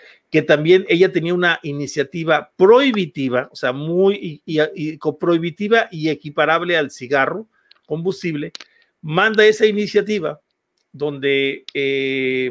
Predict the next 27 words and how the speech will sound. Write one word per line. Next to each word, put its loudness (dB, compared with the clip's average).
pues, -6
también 2
están 0
diciendo -2
que, 0
que, -4
que -4
la 2
retiran 0
de 0
la 2
Comisión -4
de -4
Salud, 2
la 2
retiran 0
para 0
su -8
revisión. 0
Retiran -2
la 4
iniciativa, 2
entonces -6
ya 4
son 0
dos 6
iniciativas, -2